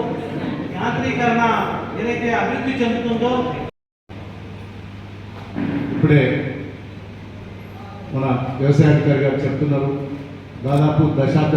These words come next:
Speaker 2: కాలం నుంచి గత ప్రభుత్వం ఏ రైతు సోదరుడు కూడా ఈ వ్యవసాయ పనిముట్లు పంపిణీ చేసిన పాపన పోదు. మీ అందరి ఆశీర్వాదంతో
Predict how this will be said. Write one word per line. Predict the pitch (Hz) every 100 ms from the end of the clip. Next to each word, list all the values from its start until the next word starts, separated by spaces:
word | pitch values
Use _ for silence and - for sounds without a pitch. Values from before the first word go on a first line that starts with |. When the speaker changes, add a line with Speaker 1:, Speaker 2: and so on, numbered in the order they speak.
| 139
Speaker 2:
కాలం | 135 139 135
నుంచి | 123 - 135 - - - - - - - - - - - - - 139
గత | 143 147
ప్రభుత్వం | 143 147 156 160 120 - - - - - - - - - - - 131
ఏ | 160 147
రైతు | - 156
సోదరుడు | 156 143 147 - 139
కూడా | 143 - - - - - - - - - - -
ఈ | 139 135
వ్యవసాయ | 143 - 156 156
పనిముట్లు | 143 135 139 123 120 - -
పంపిణీ | 127 147 135
చేసిన | 127 - 123
పాపన | 123 120 107
పోదు. | 104 98 - - - - - - - - - - - - - - - - - -
మీ | 123 135
అందరి | 147 165 160 151
ఆశీర్వాదంతో | - 156 151 147 147 147